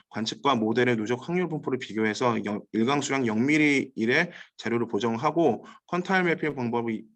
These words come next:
방법을, 예, 씨디에프에 적용해서 편의 보정하는 방법입니다. 그리고 이제 그 미래 기후 전망에 대한 불확실성 요인의 추정에 대한 것인데, 어, 다중 지역 기후 모델,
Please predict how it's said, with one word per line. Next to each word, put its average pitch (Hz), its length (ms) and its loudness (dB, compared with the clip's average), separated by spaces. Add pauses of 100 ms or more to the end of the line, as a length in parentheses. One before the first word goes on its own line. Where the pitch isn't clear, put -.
(140)
방법을, 113 440 0 (280)
예, 98 120 -4
씨디에프에 139 460 2
적용해서 107 480 -2
편의 160 220 0
보정하는 131 340 2
방법입니다. 98 720 -6 (600)
그리고 160 280 6
이제 139 220 6
그 120 500 4 (320)
미래 143 180 6
기후 170 300 6
전망에 170 480 4
대한 117 260 0
불확실성 123 640 -2
요인의 117 720 -2
추정에 160 340 0
대한 110 200 2
것인데, 113 480 0 (400)
어, 117 200 0
다중 147 340 2
지역 147 240 2
기후 143 140 4
모델, 117 340 0